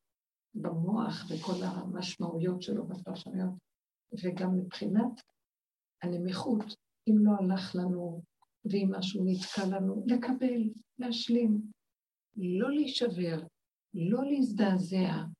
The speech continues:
לא לתת למוח לקבור אותנו עם המשמעות שלו. מה אכפת לי כלום? מה אכפת לי? דוד המלך אמר, בהמות הייתי, אבל עמך, כי אני רואה בחוש שאני לא מציאות. גם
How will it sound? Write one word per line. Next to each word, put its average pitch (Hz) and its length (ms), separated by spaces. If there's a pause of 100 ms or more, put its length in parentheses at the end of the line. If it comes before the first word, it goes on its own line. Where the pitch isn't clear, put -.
לא 196 180
לתת 247 420
למוח 208 640 (340)
לקבור 185 480
אותנו 180 360
עם 185 80 (260)
המשמעות 185 560
שלו. 185 320 (520)
מה 285 160
אכפת 233 420
לי 214 160
כלום? 165 340 (140)
מה 262 180
אכפת 330 220 (180)
לי? 196 80 (1200)
דוד 190 400
המלך 196 380
אמר, 185 280
בהמות 175 440
הייתי, 170 260
אבל 196 180
עמך, 254 460 (580)
כי - 340
אני 254 360 (800)
רואה 240 220 (100)
בחוש 233 560 (200)
שאני 240 480
לא 269 140
מציאות. 240 420 (680)
גם 214 180